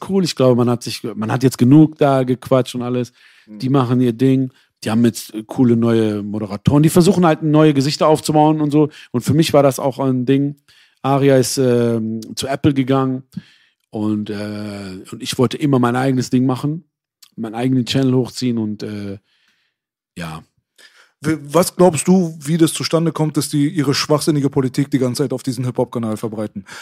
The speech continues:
Speaker 2: Also wer ist denn da
Speaker 1: Also
Speaker 2: die treibende Kraft dahinter, dass es so politisiert wird in eine gewisse Richtung?
Speaker 1: Ich kann dir, ich sag, ich kann dir nur sagen, es ist nicht toxisch, weil du das jetzt vielleicht denkst.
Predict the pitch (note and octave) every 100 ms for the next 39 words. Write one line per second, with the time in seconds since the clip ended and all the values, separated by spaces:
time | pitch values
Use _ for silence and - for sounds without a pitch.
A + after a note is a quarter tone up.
0 | - C#3+ C#3 G3+ G3 G#3 G3 E3+ F#3 G3
1 | F#3 E3+ - E3+ D#3+ D3 D3 D#3+ C#3 C#3+
2 | - D#3 D3+ D#3 D3 C#3+ C#3+ D#3+ D3 C#3+
3 | C3+ C#3 C#3 B2+ C3+ D3+ D3+ C#3+ C3+ B2+
4 | - G3 G3 F#3+ F#3 E3 - D3 F#3 G3+
5 | D3 - G3+ G3+ G3 F#3+ E3+ F#3+ F#3 D#3+
6 | D#3+ F3 F3 - G3+ F#3+ F3 C#3 C#3+ C3+
7 | D#3+ D3 C#3+ A2+ D#3 B2+ B2+ D#3+ D3+